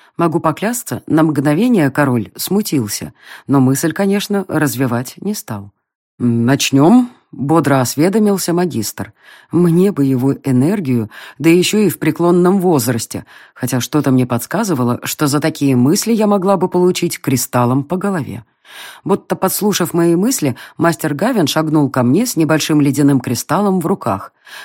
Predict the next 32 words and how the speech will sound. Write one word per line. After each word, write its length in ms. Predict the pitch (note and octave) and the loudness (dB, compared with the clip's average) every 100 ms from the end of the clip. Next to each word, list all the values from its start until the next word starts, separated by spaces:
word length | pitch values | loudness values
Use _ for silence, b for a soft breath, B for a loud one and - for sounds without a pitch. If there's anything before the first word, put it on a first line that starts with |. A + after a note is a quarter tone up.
| - | -4
Подавив 400 | D#3+ D#3+ D#3 D3+ | 0 2 2 0
смешок, 520 | - C#3+ - C4 - | 0 0 2 -2 -2
я 260 | - D#3 G#3+ | -6 -2 2
его 240 | A#3+ G3 G3+ | 2 0 -2
коснулась. 680 | G3 - C3+ A2 F#2+ - B B B - | -4 -2 -2 -2 -4 -10 B B B -2
По-настоящему 760 | D#3 D#3 F3 D#3+ D#3+ F3 F3+ | 0 2 0 0 0 0 0
холодный, 600 | - A3+ G3+ B2 A#2 G#2+ B B - | 0 0 0 -2 -4 -6 B B 0
он 160 | E3 | 2
мог 200 | D#3+ C#3+ | 4 2
бы 120 | C3 | 0
жечь 300 | A#2+ D3 A3 | 0 -2 -4
мне 140 | G#3 A3 | -2 -2
пальцы, 540 | - E3 A2+ - - b b - | -2 -4 -4 -8 -14 b b -2
если 260 | C#3+ C#3+ | -2 0
бы 120 | C#3 | 2
мороз 340 | B2+ A#2+ E3 A#3+ | 2 2 2 0
доставлял 600 | F3 - F#3+ F3+ F#3+ F3+ | -2 -2 -2 0 2 2
мне 240 | E3+ D3+ - | 2 0 -4
хоть 360 | - D3 - - | -4 -4 -4 -12
талику 540 | - A#2 B2+ D#3 F3+ E3+ | -6 -2 -2 -2 -6 -6
неудобства. 800 | G3+ A#3 E3+ A2 - - F#2+ F2+ _ _ _ _ _ _ _ - | -4 -2 -4 -6 -8 -10 -10 -14 _ _ _ _ _ _ _ 0
«Ты 260 | D#3+ E3+ | 4 4
должна 400 | E3 E3+ D#3 D#3+ | 6 4 4 2
провести 520 | D#3 D#3 C#3+ - F#3 C4 | 2 2 2 0 2 4
медитацию 640 | C4 G3+ D#3 C#3+ - F3 | 4 2 2 0 0 -2
с 40 | - | -2
кристаллом 600 | F#3 G3 - C3+ C#3 C#3+ | -4 -4 0 2 2 0
в 60 | |
руках», 520 | F#3 G#3 - - - _ _ _ - | -2 -4 -4 -6 -10 _ _ _ -4
наставительно 680 | C#3+ - D3+ C3+ A#2+ B2 B2+ | -4 0 0 0 0 0 -2
сказал 360 | - C3 C3+ | -2 -2 2
магистр. 600 | C3+ D#3 A#2+ G#2+ - - | 2 0 -2 -6 -8 -14